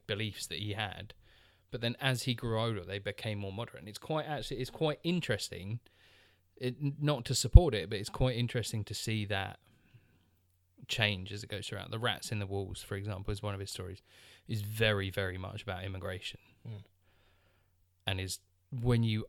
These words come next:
Speaker 1: understand that, when you start reading the book, you're like, "This is an awful <laughs> person." But then you get, uh, further along and, like, he, he's become more moderate as it, as time goes on.
Speaker 2: Yeah.
Speaker 1: So it is quite difficult to pull it apart. One of the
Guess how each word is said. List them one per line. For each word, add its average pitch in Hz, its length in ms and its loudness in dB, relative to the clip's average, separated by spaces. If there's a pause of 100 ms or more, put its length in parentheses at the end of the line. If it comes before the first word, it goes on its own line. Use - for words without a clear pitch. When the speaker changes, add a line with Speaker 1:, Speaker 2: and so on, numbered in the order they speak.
Speaker 1:
understand 107 500 2
that, 95 120 0
when 104 100 0
you 98 80 -2
start 101 240 -2
reading 98 240 0
the 92 100 -4
book, 95 300 -2
you're 92 100 -6
like, 90 160 -12 (300)
"This - 200 4
is 98 100 -2
an 95 80 0
awful 92 260 -4
<laughs> - 140 12
person." - 300 0 (580)
But 127 120 4
then 120 140 6
you 117 100 6
get, - 260 -2
uh, 131 80 0
further 110 340 6
along 107 320 6
and, 98 120 -2
like, 95 240 -4
he, 107 140 -4
he's 110 180 -4
become 113 440 0
more 104 200 -2
moderate 98 400 -2
as 98 80 -4
it, 90 160 -8
as 110 140 0
time 98 260 -2
goes 95 200 -6
on. 98 260 -8
Speaker 2:
Yeah. 107 260 -8 (260)
Speaker 1:
So 123 140 2
it 127 80 4
is 156 120 2
quite 131 420 6
difficult 123 380 0
to 101 80 -4
pull 104 160 6
it 92 80 0
apart. 92 420 4
One 117 380 2
of 101 100 2
the 98 140 0